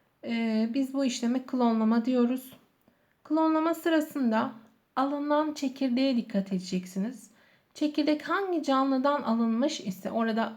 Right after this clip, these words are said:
A canlısı, B canlısı gibi ya da bir numaralı koyun, iki numaralı koyun gibi size bazı ifadeler söyler. Çekirdek kimden alınmışsa doğacak olan yavrunun genetik özelliği çekirdek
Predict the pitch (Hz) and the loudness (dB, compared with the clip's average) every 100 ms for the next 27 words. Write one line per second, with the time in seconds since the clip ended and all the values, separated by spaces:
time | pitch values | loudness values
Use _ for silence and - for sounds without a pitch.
0 | - 233 240 220 220 208 202 196 202 196 | -4 0 2 2 0 -2 -4 -6 -6 -2
1 | 208 196 196 196 185 - 196 185 180 214 | -2 -2 -2 -2 -6 -6 -6 -4 -6 -8
2 | - - - _ - 240 226 233 247 233 | -14 -20 -20 _ -6 -2 0 2 4 4
3 | 226 208 208 220 - 208 202 196 190 226 | 4 2 0 -4 -2 0 0 -2 -2 0
4 | 214 202 202 202 220 220 208 196 190 - | 2 2 0 -2 -2 0 0 -2 -4 -8
5 | 214 208 208 202 202 208 214 196 196 214 | -6 -4 -4 -4 -4 -4 -2 0 0 -2
6 | 220 220 208 214 269 262 - - _ _ | -4 -4 -8 -6 -10 -12 -20 -20 _ _
7 | - 370 330 240 202 - - 339 269 208 | -2 0 0 0 -2 -2 -4 0 2 0
8 | 202 - 294 285 240 311 - - 320 311 | 0 0 2 2 2 -2 -4 -2 -2 -2
9 | 302 _ _ _ _ _ 311 311 240 202 | -8 _ _ _ _ _ 4 4 2 -2
10 | 196 226 214 202 202 269 277 240 196 196 | -2 -2 0 0 2 2 2 2 0 0
11 | 220 262 233 190 - 269 262 247 214 240 | 0 0 0 -4 -2 -2 0 0 0 -2
12 | 247 262 254 254 262 254 | -4 -8 -4 -2 -2 -4